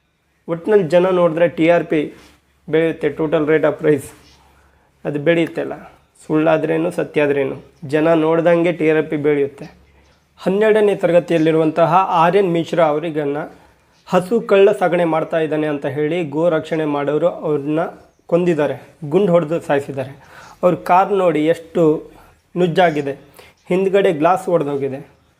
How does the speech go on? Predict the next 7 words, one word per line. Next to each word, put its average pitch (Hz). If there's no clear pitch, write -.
ಅವ್ರ 196
ತಂದೆ 202
ಪ್ರಶ್ನೆ 180
ಮಾಡ್ತಾ 175
ಇದ್ದಾರೆ 156
ಸರ್ಕಾರಕ್ಕೆ, 165
"ನೀವು 214